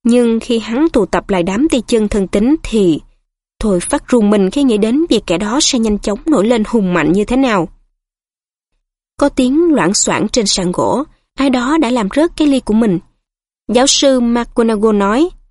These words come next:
"Ông biết đó, ông Fudge, nếu ông sắp dùng bữa ăn tối với ngài hiệu trưởng thì chúng ta nên sớm quay trở về tòa lâu đài thôi." Từng cặp giò một trước mắt Harry đứng lên để một lần nữa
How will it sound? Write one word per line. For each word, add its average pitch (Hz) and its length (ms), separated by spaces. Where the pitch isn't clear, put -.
"Ông 214 200
biết 247 140
đó, 208 240
ông 220 180
Fudge, 220 400
nếu 240 180
ông 233 300
sắp - 240
dùng 220 260
bữa 175 80
ăn 226 180
tối 214 300
với 320 120
ngài 262 100
hiệu 190 160
trưởng 190 380
thì 269 140
chúng 269 200
ta 277 160
nên 247 180
sớm 254 320
quay 294 120
trở 214 240
về 214 160
tòa 214 140
lâu 214 140
đài 202 240
thôi." 240 320
Từng 208 300
cặp 202 180
giò 202 240
một 190 340
trước 330 200
mắt 359 180
Harry 247 440
đứng 269 260
lên 254 280
để 190 80
một 233 220
lần 202 180
nữa 180 200